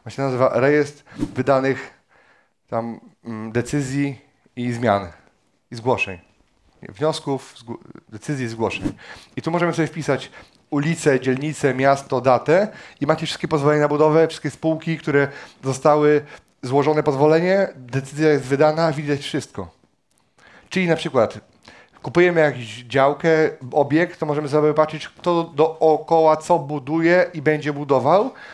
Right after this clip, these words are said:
co może zwiększyć naszą atrakcyjność. Czyli ja kupuję jakiś, jakiś na przykład szrot, tak zwany granat do remontu na mieszkania i patrzę całą dzielnicę,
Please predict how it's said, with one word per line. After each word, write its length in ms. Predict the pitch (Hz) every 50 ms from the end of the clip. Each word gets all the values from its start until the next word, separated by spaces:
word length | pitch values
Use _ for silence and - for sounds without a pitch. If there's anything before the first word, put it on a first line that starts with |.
| - _ -
co 120 | - 156
może 220 | 160 170 170 170 160
zwiększyć 340 | 139 151 170 170 - -
naszą 200 | 180 165 160 -
atrakcyjność. 500 | 151 - 156 135 - - 156 120 107 -
Czyli 140 | - 131 139
ja 60 | 165
kupuję 300 | 165 214 175 190 180 170
jakiś, 220 | 156 135 131 139 139
jakiś 280 | 139 - 147 135 -
na 60 | 139 127
przykład 340 | 120 - - 131 127 - - - - - _ - _
szrot, 500 | - - - 180 165 156 120 - - - - _ _ _ _ _ _ _ _
tak 120 | - 131 117
zwany 220 | 131 147 147 147
granat 420 | 139 147 139 127 113 98 - - - - - - - - _ _ - - _ _ _
do 340 | 127 135 139 139 139 135 135
remontu 420 | 135 139 147 147 143 139 143 131 127
na 80 | 127
mieszkania 540 | 131 120 - - 135 117 120 131 165 185 190 190 - - - - _ -
i 120 | 160 160 - - _ _ _ - -
patrzę 500 | - 185 202 - - - 180 170 170 170 - -
całą 500 | - - 175 160 160 156 151 156 - - - _ - - _ _ - -
dzielnicę, 680 | 135 - 147 143 151 151 139 127 - - 160 180 208 214